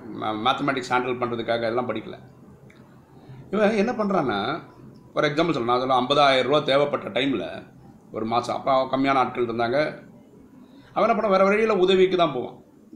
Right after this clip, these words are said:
பல பெரிய, பெரிய, பெரிய கம்பெனி ஏறி இறங்குவான், இந்த மாதிரி குழந்தைகள் இருக்காங்க, அவங்கள பார்த்துக்கணும், காசு கொடுங்கன்னு.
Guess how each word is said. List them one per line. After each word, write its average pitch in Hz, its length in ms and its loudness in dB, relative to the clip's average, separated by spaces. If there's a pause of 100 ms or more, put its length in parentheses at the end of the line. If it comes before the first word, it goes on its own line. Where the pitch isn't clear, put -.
பல 147 160 2
பெரிய, 139 200 0
பெரிய, 143 160 0
பெரிய 131 180 -4
கம்பெனி 127 240 -2
ஏறி 127 200 0
இறங்குவான், 120 300 0
இந்த 117 120 -4
மாதிரி 117 120 -2
குழந்தைகள் 120 360 -2
இருக்காங்க, 113 300 -6
அவங்கள - 20 -10
பார்த்துக்கணும், 113 380 -4
காசு 117 300 -6
கொடுங்கன்னு. 104 300 -8